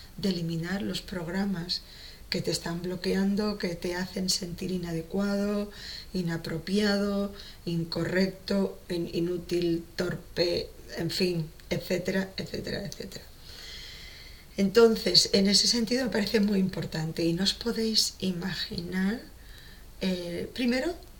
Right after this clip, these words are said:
es sencillo y en esto yo sé que no me hago ningún favor porque hoy día estamos acostumbrados a que nos vendan las cosas como muy difíciles, muy caras,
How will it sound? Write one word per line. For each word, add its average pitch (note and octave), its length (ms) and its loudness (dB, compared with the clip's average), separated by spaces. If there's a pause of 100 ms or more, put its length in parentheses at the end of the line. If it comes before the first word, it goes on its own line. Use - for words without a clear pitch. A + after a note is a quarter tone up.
(300)
es G3 160 8
sencillo F#3 680 2 (140)
y G3 140 6
en F#3+ 100 8
esto C4+ 440 4
yo F#3+ 160 4
sé F#3+ 140 10
que G3 100 0
no G3+ 80 2
me G3 120 4
hago G3+ 160 2
ningún F3 340 0
favor D#3+ 380 -2
porque - 320 -4
hoy F#3+ 120 4
día G#3+ 200 2
estamos E3+ 440 2
acostumbrados D#3+ 880 -2 (760)
a E3+ 440 0
que F3+ 140 -2
nos E3 180 0
vendan G3 340 2
las F3+ 140 2
cosas F#3 300 2
como E3 220 0
muy G3+ 280 2
difíciles, B3 800 -2 (520)
muy G#3+ 200 2
caras, A3 600 0